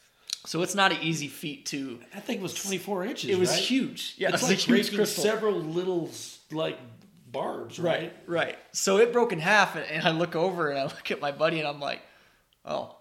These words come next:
Speaker 1: <laughs> maybe, maybe she's got something here." <laughs> So, but, uh, you know, needless to say, we st-, we, we affirmed our ground and, and we went in with a clear head. And, you know, the,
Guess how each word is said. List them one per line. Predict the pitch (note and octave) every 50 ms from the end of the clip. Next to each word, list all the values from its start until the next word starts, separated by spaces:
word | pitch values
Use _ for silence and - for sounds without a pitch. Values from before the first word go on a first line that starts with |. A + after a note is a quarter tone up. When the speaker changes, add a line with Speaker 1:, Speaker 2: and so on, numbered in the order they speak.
| _ _ _ _ _ -
Speaker 1:
<laughs> | G3 G3 - - - A3+ D#3+ C#3+ D3+
maybe, | E3 F3+ F#3+ F#3 D#3+
maybe | D#3+ F3 F3 F#3+ E3+
she's | - - F3+ D#3+
got | F3+ F3+ F#3 F#3 F#3
something | - E3 - D#3 D#3+ D#3+
here." | A3 C4 B3 - - - -
<laughs> | - - - - - - - _
So, | - - - - - - A#3 G3 - - - - - - - - - _
but, | - F#3+ F#3+ F#3+
uh, | G#3 G3 -
you | G3 G3+ G#3+
know, | G3+ G3
needless | F#3+ G3 A3 A3+ A3+ G#3+
to | - F3+
say, | - - F#3+ F3 E3
we | D#3+ E3+
st-, | E3 - - F3+ - E3
we, | D#3 D3+ -
we | D#3 D#3 D#3 D#3+
affirmed | D#3 - F3 F3 F3 E3+
our | E3 D3+
ground | C3 C#3 C#3 C3+ C3 C3 C#3 C3+
and, | C3 B2+ B2
and | G2 C3 C3+
we | C#3+ D#3
went | E3 F3 F3+ F#3
in | F#3
with | F#3 F3+
a | E3+
clear | - - F3 F3 E3+
head. | D#3 D#3 D#3+ E3 E3 D#3+ D#3
And, | D3+ C#3+ C3+ C#3 C3+ -
you | - C#3+
know, | C#3+ C#3
the, | C#3 C#3 B2+ -